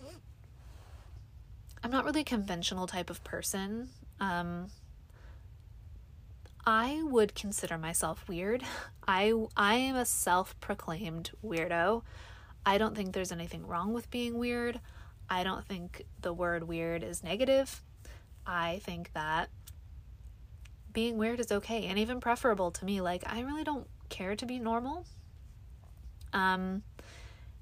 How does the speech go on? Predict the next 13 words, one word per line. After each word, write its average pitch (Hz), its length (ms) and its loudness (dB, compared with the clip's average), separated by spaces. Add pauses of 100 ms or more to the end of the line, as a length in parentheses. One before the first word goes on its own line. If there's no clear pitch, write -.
(240)
and 277 400 2
I 349 100 0
think 285 240 -4
this 262 160 4
shows 208 280 0
my 196 100 0
kids 180 540 -4
that 175 720 0 (480)
it's 226 180 -2
okay 226 840 0
to 208 160 -4
be 196 160 0
different 185 800 -2